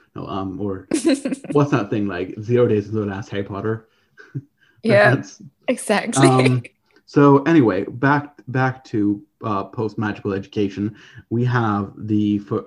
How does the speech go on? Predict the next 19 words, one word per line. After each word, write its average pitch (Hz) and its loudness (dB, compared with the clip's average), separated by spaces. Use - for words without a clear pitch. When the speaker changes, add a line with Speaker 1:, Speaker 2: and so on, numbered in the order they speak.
Speaker 1:
example 110 -4
of 107 -8
Charlie 117 -2
Weasley 113 -4
studying 107 -4
dragons 113 -4
Speaker 2:
Isn't 247 0
that 226 2
Speaker 1:
in 202 -6
Speaker 2:
like 165 -2
Speaker 1:
Romania. 92 -8
Speaker 2:
isn't 220 -2
that 208 -2
kind 170 -6
of 175 -8
like 156 -4
university 180 -2
or 147 0
like - -6